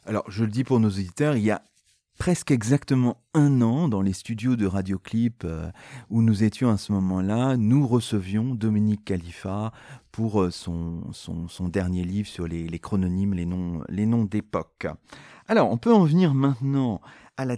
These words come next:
thématique, euh, qui est celle de ce numéro, euh, soixante et un, hein, le deuxième, euh, numéro de deux mille vingt. Alors, on peut peut-être y entrer par, euh, par une image qui est celle que vous avez choisi de mettre sur la première de,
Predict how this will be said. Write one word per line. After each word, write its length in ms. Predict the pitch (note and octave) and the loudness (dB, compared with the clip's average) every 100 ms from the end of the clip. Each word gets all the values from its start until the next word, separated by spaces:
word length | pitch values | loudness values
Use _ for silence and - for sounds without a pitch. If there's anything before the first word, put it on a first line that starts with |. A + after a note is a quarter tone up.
| - - | -8 -8
thématique, 880 | G3 E3+ C#3+ - - D#3+ C#3 - F#2+ | -2 2 0 -2 -8 -6 -6 -8 -6
euh, 260 | E2 D#2 - _ | -4 -6 -12 _
qui 200 | - C#3+ | -6 -4
est 20 | |
celle 340 | C3 - E3 A#2+ | -4 -2 -2 -2
de 120 | G2+ | -4
ce 180 | F#2+ G2+ | -6 -4
numéro, 640 | F#2+ G2 G2 G#2 D#3+ F3+ | -2 0 0 -2 -4 -4
euh, 200 | F#2+ E2+ | -4 -4
soixante 560 | F2 - A#2+ - B2+ - | -6 -4 -6 -4 -6 -6
et 80 | D#3+ | -4
un, 260 | G3+ A3 | -2 -2
hein, 160 | G3+ A#2+ | -2 -2
le 140 | G#2+ | -4
deuxième, 580 | F2 G2 F#2+ G#2+ G2+ F#2+ | -4 -6 -4 -4 -2 -2
euh, 140 | F2 E2+ | -2 -2
numéro 480 | F2+ F#2 F#2 A2 | -2 -2 -2 -4
de 100 | G2 | -4
deux 160 | F2 F#2+ | -2 -2
mille 240 | F2+ F2+ | -2 -2
vingt. 320 | F2+ G2+ C#3 A#3+ _ - - - - - | -2 -2 -4 -8 _ -20 -20 -20 -20 -10
Alors, 260 | C#3 C3 - | -6 -6 -2
on 140 | E3+ | -2
peut 140 | F#3+ | -2
peut-être 340 | G#3 A#3+ B3+ - | -4 -6 -8 -10
y 260 | - - | -10 -6
entrer 440 | B2 C#3 - F#3 B3 | 0 0 0 0 0
par, 340 | - A2+ F#2+ | 0 -2 -2
euh, 140 | F#2 F2 | -4 -2
par 220 | C3 B2 | -2 4
une 140 | D3 | 6
image 480 | A#2 G#2+ D#3 A3+ - | 6 4 0 -6 -8
qui 120 | - | -6
est 20 | |
celle 300 | G2+ - B2 | -6 -2 -4
que 100 | A2+ | -4
vous 180 | F2 F2+ | -10 -4
avez 160 | F#2 F2+ | -4 -4
choisi 540 | - G2 F2 F#2+ A2 | -4 -6 -6 -10 -10
de 80 | F2 | -6
mettre 420 | E2+ G2+ - - | -2 -2 -4 -12
sur 180 | D#2+ E2+ | -10 -6
la 100 | E2 | -8
première 480 | - A2 G#2 G#2+ F#2 | -4 -2 0 0 -4
de, 280 | E2 D#2+ | -8 -8